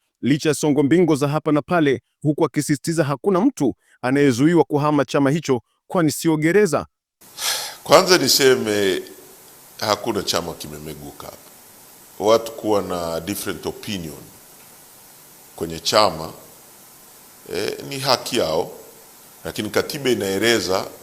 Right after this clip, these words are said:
Speaker 2: ni wapi na ni kwenye mazingira yapi utoe opinion yako.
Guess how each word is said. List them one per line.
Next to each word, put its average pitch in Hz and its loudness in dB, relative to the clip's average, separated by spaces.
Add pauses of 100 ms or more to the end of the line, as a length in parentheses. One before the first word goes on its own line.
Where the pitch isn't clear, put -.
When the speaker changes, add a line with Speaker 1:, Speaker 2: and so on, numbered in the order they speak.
(400)
Speaker 2:
ni 95 -8
wapi 120 6 (1600)
na 95 -4
ni 92 -8
kwenye 92 -6
mazingira 92 -4
yapi 110 4 (760)
utoe 120 -2
opinion 85 -6
yako. 78 -10